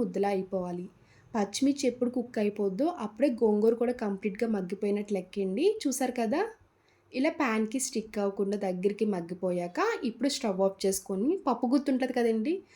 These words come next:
దాంతో ఒకసారి మెదుపుకొని పక్కన పెట్టుకోండి. ఇప్పుడు కర్రీ రెడీ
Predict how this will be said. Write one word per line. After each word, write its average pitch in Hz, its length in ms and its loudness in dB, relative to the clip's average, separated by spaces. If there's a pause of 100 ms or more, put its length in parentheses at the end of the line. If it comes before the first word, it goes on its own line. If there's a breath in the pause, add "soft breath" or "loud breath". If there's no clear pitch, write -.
(220 soft breath)
దాంతో 202 480 2
ఒకసారి 214 320 0
మెదుపుకొని 190 540 2
పక్కన 208 300 0
పెట్టుకోండి. 165 440 -6 (380 soft breath)
ఇప్పుడు 233 320 6
కర్రీ 233 260 6
రెడీ 175 160 2